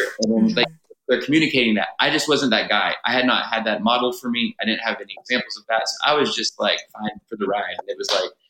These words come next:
Speaker 1: "What are we doing?" You know, like, so that,
Speaker 2: Mm.
Speaker 1: that was the difference when we got back together after that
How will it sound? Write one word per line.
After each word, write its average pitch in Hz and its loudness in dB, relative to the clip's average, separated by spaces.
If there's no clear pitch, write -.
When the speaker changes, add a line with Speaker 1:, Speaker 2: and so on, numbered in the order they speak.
Speaker 1:
"What 147 0
are 196 8
we 175 0
doing?" 127 2
You 113 -2
know, 107 4
like, 101 2
so 214 -4
that, 185 2
Speaker 2:
Mm. 170 -14
Speaker 1:
that - -4
was 131 2
the 120 2
difference 113 0
when 110 2
we 107 4
got 101 2
back 95 -2
together 95 0
after 110 0
that 113 0